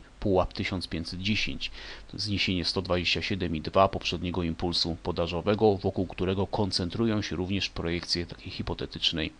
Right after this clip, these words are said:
prospadkowej formacji X, y, A B C D. Zwracam zatem uwagę na ten właśnie rejon cenowy, choć, y, kluczową strefą wsparcia pozostaje niezmiennie tysiąc czterysta osiemdziesiąt trzy, tysiąc czterysta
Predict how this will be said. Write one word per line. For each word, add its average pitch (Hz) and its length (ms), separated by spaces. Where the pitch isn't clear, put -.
prospadkowej - 640
formacji 76 540
X, - 340
y, 80 240
A 85 120
B 82 120
C 76 160
D. 95 220
Zwracam 92 340
zatem 85 340
uwagę 87 360
na 78 220
ten 95 160
właśnie 85 400
rejon 82 500
cenowy, 90 600
choć, - 520
y, 95 400
kluczową 90 460
strefą 85 340
wsparcia 85 600
pozostaje 82 640
niezmiennie 82 540
tysiąc - 300
czterysta 82 360
osiemdziesiąt 80 500
trzy, 101 280
tysiąc 82 340
czterysta 82 480